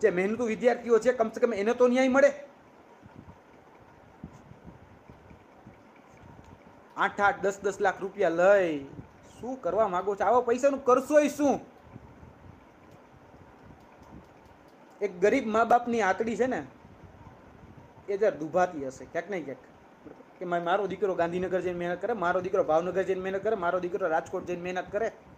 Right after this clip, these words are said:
પેટે પાટા બંધીને અહીંયા મોકલાતા હશે.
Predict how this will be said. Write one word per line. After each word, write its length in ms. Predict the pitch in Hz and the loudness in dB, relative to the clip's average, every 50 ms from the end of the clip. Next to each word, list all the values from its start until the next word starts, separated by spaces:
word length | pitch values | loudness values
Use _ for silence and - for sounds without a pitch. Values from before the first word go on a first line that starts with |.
| - - - - - - - - - - - - - - - - - - - - | -20 -20 -20 -20 -20 -20 -20 -20 -20 -20 -20 -20 -20 -20 -20 -20 -20 -20 -16 -8
પેટે 200 | - 196 220 247 | -4 0 0 2
પાટા 300 | 226 - 202 220 226 262 | 2 2 2 2 4 2
બંધીને 220 | 240 208 233 233 247 | 2 2 2 2 2
અહીંયા 180 | 233 233 233 | 2 2 2
મોકલાતા 560 | 214 196 214 214 240 220 208 196 185 180 165 165 | 2 0 2 4 4 6 6 6 4 2 2 0
હશે. 160 | 160 - | 0 -4